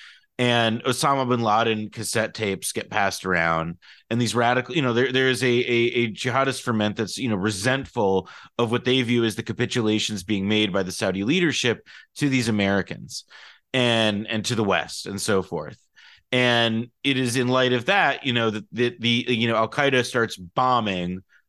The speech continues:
uh, or at least, uh, or Al-Qa-, what we ca-, later call Al-Qaeda, the Bin Laden group, organizes,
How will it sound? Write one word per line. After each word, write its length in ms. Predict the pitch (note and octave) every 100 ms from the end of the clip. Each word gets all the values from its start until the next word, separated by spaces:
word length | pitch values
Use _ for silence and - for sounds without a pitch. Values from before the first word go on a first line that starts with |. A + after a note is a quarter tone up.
| -
uh, 140 | G#2+ A2
or 120 | A#2+
at 80 | A#2+
least, 280 | B2 B2 A2+
uh, 80 | A#2+ -
or 100 | A2
Al-Qa-, 340 | A#2 - - B2+
what 140 | C#3
we 240 | D3 C3 A2+
ca-, 180 | E3+
later 320 | D3+ E3 E3+ D#3+
call 280 | D3 B2+
Al-Qaeda, 400 | B2 - F#3 C#3+
the 80 | A#2+
Bin 140 | A2+ A#2
Laden 360 | B2 C#3+ C3
group, 260 | G#2 G#2+ G2 - - - -
organizes, 960 | C#3+ D#3 D3 B2 A#2 G#2 A2+ G#2+ G#2